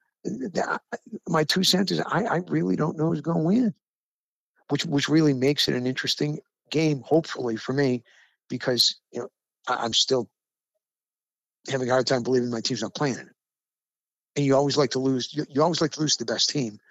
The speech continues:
So I guess from that vein, I, I would love to see Andy Reid get his third Super Bowl and know that, you know, at least my team lost to the best team.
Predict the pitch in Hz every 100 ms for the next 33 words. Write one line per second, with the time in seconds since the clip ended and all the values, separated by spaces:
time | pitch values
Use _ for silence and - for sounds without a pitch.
0 | - - - - 123 117 - - 120 120
1 | 135 - 127 117 117 135 - - - 120
2 | 113 110 104 117 113 - - 120 113 104
3 | _ _ _ - 123 117 110 110 113 107
4 | - 120 104 107 - 113 95 - - -
5 | - _ _ _ _ _ _ _ - 117
6 | 120 113 117 - 117 101 - 117 117 127
7 | 107 120 113 107 - 101 101 107 - 139